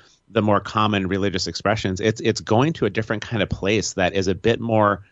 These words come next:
almost like the Druids and the Naiads and the Dyades, um, and, and the sort of Celtic traditions in the world. So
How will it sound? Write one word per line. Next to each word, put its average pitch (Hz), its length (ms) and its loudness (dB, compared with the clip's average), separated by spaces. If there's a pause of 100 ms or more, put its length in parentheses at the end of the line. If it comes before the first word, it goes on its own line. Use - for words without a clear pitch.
(260)
almost 110 240 -2
like 113 140 -4
the 104 80 0
Druids 117 640 4
and 87 140 2
the 90 60 2
Naiads 101 460 2
and 85 140 -4
the 85 60 -2
Dyades, 95 640 0
um, 82 300 -4
and, 85 120 -6
and 90 220 -4
the 85 60 -6
sort 98 160 0
of 87 100 -2
Celtic 107 420 0
traditions 95 520 -2
in 85 80 0
the 82 80 -2
world. 92 280 4
So 107 220 2